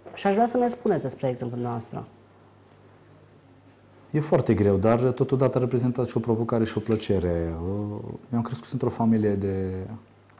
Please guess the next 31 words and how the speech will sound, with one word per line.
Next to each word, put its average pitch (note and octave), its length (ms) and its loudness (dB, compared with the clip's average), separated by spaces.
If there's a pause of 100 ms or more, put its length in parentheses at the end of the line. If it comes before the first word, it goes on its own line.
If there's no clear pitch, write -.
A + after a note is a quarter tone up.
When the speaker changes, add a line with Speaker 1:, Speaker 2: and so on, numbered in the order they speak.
Speaker 2:
oameni G2 360 0
simpli, C#3 420 0
cu B2+ 100 -2
studii G#2+ 280 0
medii, B2 320 2
care G#2 180 -2
au G2 60 0
lucrat G2 260 -2
în F#2+ 80 -4
fabricile F#2 500 -4
comuniste, F#2 680 -2 (1400)
uh, G#2+ 320 -2
dar A2 160 2
care B2 240 2
au, A#2+ 480 4
uh, A#2 100 -2
valorizat, A#2+ 680 2
uh, A#2 80 2 (960)
câteva G#2+ 280 0
aspecte G#2 360 -2
foarte G#2 260 -4
importante, F#2+ 500 -2
și F#2+ 160 -6
anume G2+ 500 -2
cele G2+ 200 -4
patru G#2+ 260 -2
valori G2 280 -2
fundamentale F#2+ 640 -4
ale F2 440 -8
comunității F2+ 540 -4
rome. F2+ 260 -4